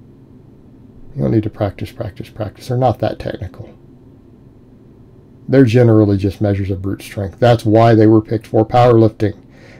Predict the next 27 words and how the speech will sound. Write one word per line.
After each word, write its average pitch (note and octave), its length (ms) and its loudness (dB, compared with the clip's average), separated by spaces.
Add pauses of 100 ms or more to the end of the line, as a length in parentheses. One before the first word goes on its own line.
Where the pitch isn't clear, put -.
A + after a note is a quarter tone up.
(100)
Powerlifting C#3 720 4
is A2+ 120 4
a A#2+ 120 4
low-skill A2 640 2
sport. - 480 -2 (800)
It B2 200 0
tests A#2+ 300 -2
brute A#2 320 0
strength A2+ 380 -2
and G#2 100 -2
brute G2+ 220 -2
strength G#2+ 320 -6
alone. G2 300 -6
That G2+ 140 0
is - 140 -8 (140)
all A2 440 4 (240)
powerlifting G#2 640 -2
tests. - 460 -14 (1700)
Brute B2+ 220 2
strength B2 400 -2
relative G#2+ 460 0
to - 120 -6
your G2+ 160 -4
body - 340 -6
weight. - 200 -8 (840)
That's C3 240 -4
it. F3+ 180 -4